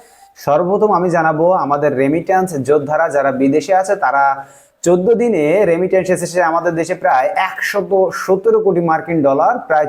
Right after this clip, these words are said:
চোদ্দ দিনে চোদ্দ হাজার কোটি টাকা। আলহামদুলিল্লাহ। এবং বাংলাদেশকে বিশ কোটি ডলারে বেশি সহায়তা দিচ্ছে যুক্তরাষ্ট্র। চুক্তি already সই হয়ে গিয়েছে, প্রথম আলো রিপোর্ট এখানে দেখতেই পাচ্ছেন।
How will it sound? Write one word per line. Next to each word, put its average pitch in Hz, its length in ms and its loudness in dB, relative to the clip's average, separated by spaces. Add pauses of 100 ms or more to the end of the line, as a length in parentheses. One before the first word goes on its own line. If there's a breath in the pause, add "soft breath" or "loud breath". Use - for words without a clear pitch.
চোদ্দ 165 340 0
দিনে 165 260 0 (100)
চোদ্দ 165 420 0
হাজার 202 560 0
কোটি 143 260 -2
টাকা। 104 320 -4 (1000)
আলহামদুলিল্লাহ। 107 760 -2 (460)
এবং 196 520 0 (380)
বাংলাদেশকে 208 680 0
বিশ 185 520 -2
কোটি 220 180 0
ডলারে 190 380 2
বেশি 185 260 0
সহায়তা 185 500 0
দিচ্ছে 175 320 0
যুক্তরাষ্ট্র। 180 880 0
চুক্তি 170 360 -2
already 156 680 0
সই 160 320 0
হয়ে 180 200 2
গিয়েছে, 185 380 0
প্রথম 156 320 -2
আলো 147 160 2
রিপোর্ট 143 320 0
এখানে 147 200 -2
দেখতেই 139 400 0
পাচ্ছেন। 233 640 0